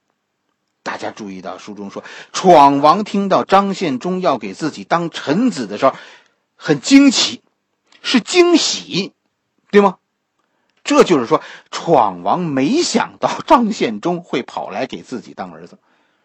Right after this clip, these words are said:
一开始没这么想。闯王和张献忠之间的矛盾原本是没有的，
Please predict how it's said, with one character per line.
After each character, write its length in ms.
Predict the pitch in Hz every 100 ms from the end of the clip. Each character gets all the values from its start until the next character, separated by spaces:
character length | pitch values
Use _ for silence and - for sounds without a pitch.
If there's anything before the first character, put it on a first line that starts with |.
| _ _ _ _
一 180 | 294 214
开 300 | - 339 339
始 240 | - 80 _ _
没 240 | - 95 180
这 160 | 247
么 80 | 165
想。 200 | - - _ _ - - - _
闯 440 | - 180 143 135
王 240 | 127 208 285
和 140 | 170
张 300 | - 226 247
献 280 | 240 156 104
忠 240 | 185 214
之 180 | - 156
间 200 | 143 139
的 100 | 113
矛 260 | 95 98 139
盾 200 | 139 117
原 300 | 151 277 339
本 200 | 165 95
是 100 | 113
没 220 | 104 120
有 220 | 220 -
的， 80 | -